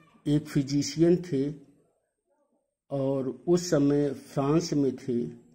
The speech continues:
तो उनको इलाज के लिए बुलाया जाता है। एक घटना है सत-, सत्रह सौ सत्तावन की। सेवनटीन फिफ्टी सेवन, मार्किस ब्रदर्स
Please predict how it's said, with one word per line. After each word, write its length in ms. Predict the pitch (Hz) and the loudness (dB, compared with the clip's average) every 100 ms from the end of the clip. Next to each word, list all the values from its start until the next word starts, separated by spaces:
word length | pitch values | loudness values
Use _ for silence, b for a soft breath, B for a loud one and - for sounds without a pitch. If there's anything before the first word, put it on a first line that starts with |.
| _ _ _ _ _ _ | _ _ _ _ _ _
तो 120 | 170 | 2
उनको 520 | 175 175 147 135 160 170 | 2 2 0 2 0 0
इलाज 560 | 165 143 143 139 160 | 2 2 4 4 2
के 140 | - 165 | 0 2
लिए 120 | 160 | 2
बुलाया 460 | 135 127 117 127 | 2 -2 0 -2
जाता 400 | 143 127 - 120 | -2 -4 -4 -8
है। 360 | 110 113 113 - _ _ _ _ _ _ _ _ _ _ _ _ _ _ | -8 -10 -14 -20 _ _ _ _ _ _ _ _ _ _ _ _ _ _
एक 240 | 160 170 - | 2 2 -2
घटना 380 | 139 120 160 | -8 2 2
है 280 | 165 170 202 | 4 0 -2
सत-, 720 | - - 147 - - _ _ | -6 -6 -6 -6 -20 _ _
सत्रह 480 | - 151 147 156 160 | -4 -2 0 0 0
सौ 180 | 175 196 | 0 -4
सत्तावन 560 | 196 165 - 135 127 123 | -2 -6 -2 -4 -2 -6
की। 420 | 123 147 139 - _ _ _ _ _ - | -8 -10 -12 -16 _ _ _ _ _ -8
सेवनटीन 560 | - 165 165 165 208 | 2 6 6 4 0
फिफ्टी 320 | 220 165 175 | 2 0 2
सेवन, 600 | 160 - 139 151 175 - - - | 0 0 0 0 0 -4 -14 0
मार्किस 720 | 151 147 147 - 165 175 - 139 | 2 2 0 -2 -2 -2 -6 -8
ब्रदर्स 720 | 127 135 127 151 151 - | -4 -4 2 2 2 -8